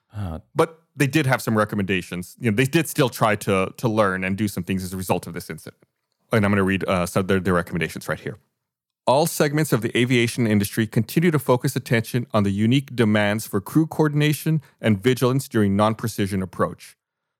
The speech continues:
Speaker 2: Particular emphasis should be placed on the accelerated development of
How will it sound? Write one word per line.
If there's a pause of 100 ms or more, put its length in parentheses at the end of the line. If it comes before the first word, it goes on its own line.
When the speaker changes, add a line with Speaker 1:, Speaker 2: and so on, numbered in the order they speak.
Speaker 2:
Particular
emphasis
should
be
placed
on
the
accelerated
development
of